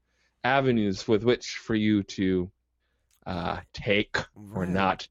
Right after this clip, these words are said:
Speaker 1: take. Or
Speaker 2: Yeah, well, we, well, we can put the high rises in over on the east side, and we'll get a, you know, by doubling the rents. Yes, yeah, and then of course the,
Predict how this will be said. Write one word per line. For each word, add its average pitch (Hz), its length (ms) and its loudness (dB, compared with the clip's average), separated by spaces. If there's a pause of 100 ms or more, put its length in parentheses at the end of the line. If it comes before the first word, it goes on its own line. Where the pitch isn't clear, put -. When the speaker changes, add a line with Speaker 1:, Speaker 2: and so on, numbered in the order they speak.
Speaker 1:
take. 101 480 -2
Or - 40 -4
Speaker 2:
Yeah, 143 380 -2
well, 160 380 -4
we, 170 200 -4
well, 202 300 -2
we 175 80 -6
can 151 140 -14
put 214 180 -2
the 180 140 -4
high 208 320 -4
rises 185 520 -6
in 208 240 -10
over 190 240 -8
on 185 160 -6
the 180 60 -6
east 254 340 -4
side, 110 580 -4
and 113 200 -12
we'll 113 140 -12
get 147 200 -8
a, 127 240 -6
you 120 120 -10
know, 127 120 -14
by 120 180 -8
doubling 156 560 -6
the 127 80 -10
rents. - 720 -10 (420)
Yes, 131 500 -6
yeah, 160 240 -4
and 147 200 -8
then 160 100 -6
of 156 100 -12
course 190 260 -2
the, 175 160 -8